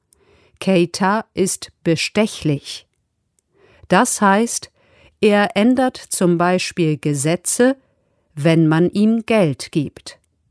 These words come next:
Die Soldaten wollen Neuwahlen organisieren.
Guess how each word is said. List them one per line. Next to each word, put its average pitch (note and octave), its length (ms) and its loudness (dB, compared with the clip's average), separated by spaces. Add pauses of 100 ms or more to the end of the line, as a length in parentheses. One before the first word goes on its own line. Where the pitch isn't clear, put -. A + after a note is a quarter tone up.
(1160)
Die G#3+ 160 4
Soldaten G#3+ 880 2
wollen F#3+ 460 2
Neuwahlen D#3 1000 0
organisieren. D3+ 1040 0